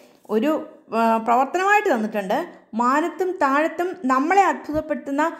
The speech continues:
എന്തെല്ലാം കാഴ്ചകളാണുള്ളത്. ഇതിൽ നിങ്ങളെ വിസ്മയിപ്പിച്ച ഏതെങ്കിലും ഒരു കാഴ്ചയെക്കുറിച്ച് ഒരു ചെറു വിവരണം,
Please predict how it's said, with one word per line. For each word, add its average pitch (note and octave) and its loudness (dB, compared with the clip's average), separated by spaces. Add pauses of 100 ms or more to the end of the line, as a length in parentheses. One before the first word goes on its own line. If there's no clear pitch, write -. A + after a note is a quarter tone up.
(180)
എന്തെല്ലാം F4+ 2
കാഴ്ചകളാണുള്ളത്. C4+ -2 (800)
ഇതിൽ G#4+ 4
നിങ്ങളെ F#4+ 4
വിസ്മയിപ്പിച്ച B3 -2 (460)
ഏതെങ്കിലും G4 2
ഒരു C#4+ 0
കാഴ്ചയെക്കുറിച്ച് A3 -2 (220)
ഒരു D#4 0 (220)
ചെറു G4 4
വിവരണം, D#3 -4